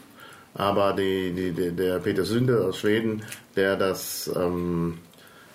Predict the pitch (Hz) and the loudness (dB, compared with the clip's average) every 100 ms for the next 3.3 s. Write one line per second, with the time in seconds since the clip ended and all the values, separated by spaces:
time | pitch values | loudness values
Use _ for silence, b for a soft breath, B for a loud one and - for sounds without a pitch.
0 | B B - 92 92 90 92 82 82 87 | B B -8 -4 -4 -2 -2 0 0 0
1 | 85 82 135 - - 107 104 110 110 113 | 0 0 0 0 -2 -2 2 0 2 2
2 | 107 107 - B B - 98 107 104 110 | 2 -2 -12 B B -2 2 2 0 2
3 | 101 98 | 2 2